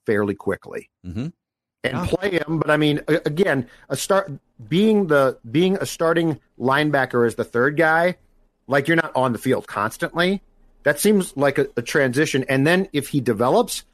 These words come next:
Speaker 1: long-term, potential replacement for Anthony Barr.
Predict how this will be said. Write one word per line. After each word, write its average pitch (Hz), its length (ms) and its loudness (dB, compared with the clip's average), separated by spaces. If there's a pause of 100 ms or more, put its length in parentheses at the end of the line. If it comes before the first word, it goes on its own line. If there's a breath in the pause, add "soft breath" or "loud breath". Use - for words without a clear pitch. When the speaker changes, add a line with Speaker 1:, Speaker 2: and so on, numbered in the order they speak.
(120)
Speaker 1:
long-term, 185 720 0 (260)
potential 143 400 0
replacement 127 520 0
for 110 340 0 (240)
Anthony 104 260 -4
Barr. 92 280 -4